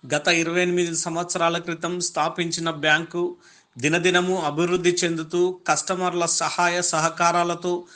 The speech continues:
ముందుకు సాగుతుందని వరంగల్ అర్బన్ కోఆపరేటివ్ బ్యాంక్ చైర్మన్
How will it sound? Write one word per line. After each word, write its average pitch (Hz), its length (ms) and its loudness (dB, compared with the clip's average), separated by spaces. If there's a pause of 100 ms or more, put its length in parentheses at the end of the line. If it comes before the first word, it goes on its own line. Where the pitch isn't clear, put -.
(240)
ముందుకు 175 360 -2
సాగుతుందని 175 960 0 (340)
వరంగల్ 175 520 4
అర్బన్ 156 420 0
కోఆపరేటివ్ 175 840 0
బ్యాంక్ 160 520 2
చైర్మన్ 170 480 0